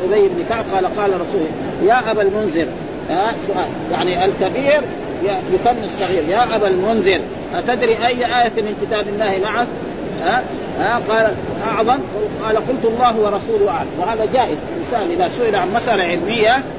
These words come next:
أن يقول: 'الله ورسوله أعلم'، فيما أنا يظهر لي أنه جائز حتى اليوم، إذا سئل عن آية أو حديث نبوي وقال: 'الله'،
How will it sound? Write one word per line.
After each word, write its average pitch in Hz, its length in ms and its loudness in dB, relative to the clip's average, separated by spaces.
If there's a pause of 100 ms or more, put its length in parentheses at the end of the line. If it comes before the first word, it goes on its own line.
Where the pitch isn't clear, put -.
(200)
أن 214 60 -2
يقول: 208 300 0
'الله 202 240 2
ورسوله 185 540 0
أعلم'، 214 280 2 (140)
فيما 202 320 0
أنا 208 140 0
يظهر 190 260 4
لي 240 260 2
أنه 202 380 2
جائز 180 160 2 (100)
حتى 226 220 0
اليوم، 185 220 6 (640)
إذا 185 180 2
سئل 208 200 4
عن 175 160 2 (160)
آية 202 320 4 (100)
أو 175 60 4 (160)
حديث - 240 4 (140)
نبوي 214 280 4
وقال: 202 340 4
'الله'، 170 300 2